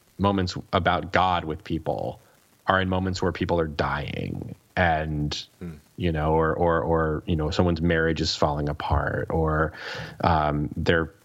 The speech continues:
Speaker 1: they, they hate each other, their family, or, or they've had a tragedy of some kind, you know, so it's these really messy, ugly moments. Um, and those are the moments that feel the most holy and the most, you know, whatever. And so this idea that it's somehow, that we've turned it into,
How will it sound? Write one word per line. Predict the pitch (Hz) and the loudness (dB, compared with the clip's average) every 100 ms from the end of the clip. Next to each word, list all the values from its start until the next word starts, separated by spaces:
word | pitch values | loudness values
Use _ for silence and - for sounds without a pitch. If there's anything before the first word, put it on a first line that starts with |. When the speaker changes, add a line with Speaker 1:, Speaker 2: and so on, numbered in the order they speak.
| - 76 | -10 0
Speaker 1:
they, | 92 87 | 0 2
they | 87 | 0
hate | 82 92 | 2 2
each | 85 | 2
other, | 90 | 2
their | 82 | 0
family, | - 90 82 82 80 76 76 | 0 0 2 2 0 0 0
or, | 76 76 | 0 0
or | 73 78 76 | 2 2 2
they've | 82 | 2
had | 87 82 | 2 0
a | |
tragedy | - 85 80 82 | 0 0 0 0
of | 80 | -2
some | 90 | 0
kind, | 92 | 0
you | 101 | 0
know, | |
so | 92 | 2
it's | 104 95 | 0 0
these | 101 90 | 0 2
really | 120 110 | 2 2
messy, | 98 98 101 95 90 | 0 0 0 -2 -2
ugly | 90 87 85 | -2 0 -2
moments. | 76 82 80 55 - - - - - - - - - | -2 -2 -2 -6 -8 -6 -6 -8 -20 -20 -20 -20 -2
Um, | 87 82 82 82 80 - - | 0 2 0 0 -2 -4 2
and | 95 | 2
those | 107 110 | 4 2
are | |
the | 110 | 2
moments | 98 92 | 0 -2
that | 90 | -2
feel | 90 95 | 0 2
the | 90 | 2
most | 85 - | 0 0
holy | 95 95 85 | 0 2 0
and | 80 82 | -2 0
the | |
most, | 82 80 - - - | 0 0 -2 -6 -4
you | 95 | -2
know, | 85 78 | 0 2
whatever. | 85 92 87 | 2 2 2
And | 85 87 | 0 2
so | 95 | 2
this | 92 90 | 2 2
idea | 95 85 92 92 | 0 2 2 2
that | 85 | 0
it's | 80 | 0
somehow, | 92 87 85 78 78 - - - - - - | -2 0 -2 -2 -4 -8 -20 -20 -20 -4 2
that | 120 | 2
we've | 117 | 2
turned | - 156 147 | 0 2 2
it | |
into, | 120 120 117 104 92 87 78 | 0 -2 -2 0 0 -2 -6